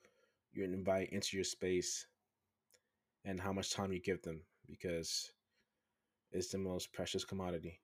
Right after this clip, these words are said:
So I wanna leave you guys on that note. Again, like I said, this is gonna be a short pod. Um,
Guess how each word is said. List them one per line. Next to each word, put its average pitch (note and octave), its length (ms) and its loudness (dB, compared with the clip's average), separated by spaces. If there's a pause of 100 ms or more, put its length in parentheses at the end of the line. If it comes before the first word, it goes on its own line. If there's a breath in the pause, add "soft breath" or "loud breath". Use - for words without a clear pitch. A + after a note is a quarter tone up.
(240)
So F2 340 -2 (240)
I G2 40 -10
wanna F#2+ 140 4
leave A2 140 8
you A2 80 6
guys G#2+ 220 12
on G#2+ 100 6
that G#2 160 6
note. G#2+ 260 8 (440)
Again, G2 260 0
like F#2 120 -2
I F#2+ 40 0
said, F#2 320 0
this F2+ 100 -6
is F#2 80 -6
gonna G2 180 -4
be F2+ 120 -2
a F2+ 40 0
short G#2 260 2
pod. G#2+ 300 6 (1120 loud breath)
Um, E2+ 460 -4